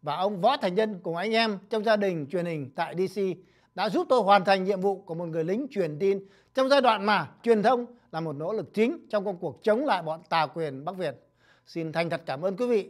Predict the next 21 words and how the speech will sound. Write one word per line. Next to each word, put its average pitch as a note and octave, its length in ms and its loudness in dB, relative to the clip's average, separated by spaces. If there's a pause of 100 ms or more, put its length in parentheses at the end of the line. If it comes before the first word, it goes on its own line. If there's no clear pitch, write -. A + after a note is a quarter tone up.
đã F3+ 80 -12
theo F#3 180 -6
dõi G3 200 -4
chương G3 120 -6
trình C#3 320 -6
Người E3 220 0
Chiến G#3 220 -4
sĩ A#3 200 -8
Việt D3+ 160 -10
Nam F3 220 -8
Cộng D3+ 160 -12
Hòa C#3 220 -4
của C3 140 -14
chúng F3 160 -12
tôi. E3+ 220 -6 (400)
Xin F#3+ 180 -4
hẹn F#3+ 240 0
quý A3 80 2
vị F#3+ 200 -2 (180)
trong E3+ 160 -6
lần C#3 260 -6